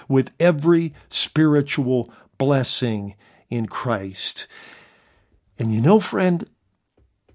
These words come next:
because we are in Christ, because our Father did it, we are blessed beyond imagination, just like Jesus is.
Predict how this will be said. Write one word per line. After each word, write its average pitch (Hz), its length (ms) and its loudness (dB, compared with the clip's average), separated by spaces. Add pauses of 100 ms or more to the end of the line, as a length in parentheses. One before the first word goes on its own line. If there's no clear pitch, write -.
(140)
because - 500 -2
we 160 300 0
are 147 280 -4
in 147 200 0
Christ, 104 760 -6
because 156 580 2
our 151 320 0
Father 139 560 0
did 110 400 0
it, - 340 -8 (960)
we 147 240 6
are 143 160 8
blessed 113 540 -2
beyond 110 340 0
imagination, 101 920 -4
just 156 420 -4
like 175 160 0
Jesus 220 560 -4
is. - 500 -6